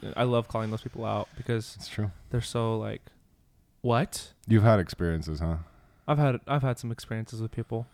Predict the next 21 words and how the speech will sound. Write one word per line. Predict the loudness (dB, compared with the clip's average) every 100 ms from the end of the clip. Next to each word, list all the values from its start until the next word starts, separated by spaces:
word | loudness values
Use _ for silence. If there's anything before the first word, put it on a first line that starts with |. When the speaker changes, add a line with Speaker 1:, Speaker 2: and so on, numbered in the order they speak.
| 4
Speaker 1:
I, | 6
I'm | 6
like, | 6 4 2 -2
I | 0
don't, | 2 0 -6 _ _
I | -4
don't | -2
know. | -2
I | -2
don't, | -4 -6 -20 _ _ _ -20 -20 -8
I | -2
don't | -2 -2
take | -6 -6
that | -10 -12
stuff. | -8 -6 -6 -10 -20 _ _ _ _
I | -4
just | -4 -2
don't | -4
deal | -4 -6
with | -6
it. | -8